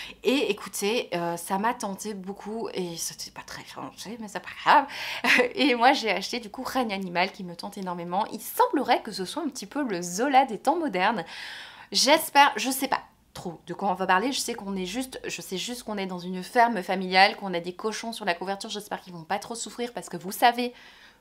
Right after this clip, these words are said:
tout le monde peut souffrir dans les livres, absolument tout le monde, mais les animaux, laissez-les tranquilles. Donc j'espère que ça va aller avec ce petit cochon, parce que, mais, euh, je suis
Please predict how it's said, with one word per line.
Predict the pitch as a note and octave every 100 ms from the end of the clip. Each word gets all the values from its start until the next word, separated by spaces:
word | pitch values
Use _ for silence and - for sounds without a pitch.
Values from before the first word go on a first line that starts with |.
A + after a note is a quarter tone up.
| _
tout | -
le | G3+
monde | G3 G3
peut | -
souffrir | F#3+ F#3 - F#3+ F3
dans | E3+
les | E3+
livres, | E3 G3 A#3
absolument | - - F3 F3
tout | - G#3+
le |
monde, | F#3+ G3 - -
mais | E3
les | D#3+ E3+
animaux, | F#3 F#3+ F#3 A#3+ - _ _ _ - - - - - _ _ -
laissez-les | E3+ F#3+ F#3+ A3+ -
tranquilles. | - G3+ - - - - - -
Donc | F#3
j'espère | G#3 A#3 - F#4
que | -
ça | D4 A#3
va | A3
aller | G#3+ A3+
avec | D4 C#4+
ce | -
petit | - C4+
cochon, | - B3 - F#4+
parce | - -
que, | - A#3 A3 A3 B3 C4 C#4+ A#4+ - - - -
mais, | B3 C4 D4
euh, | - B3
je | A3+
suis | A#3+ - D4+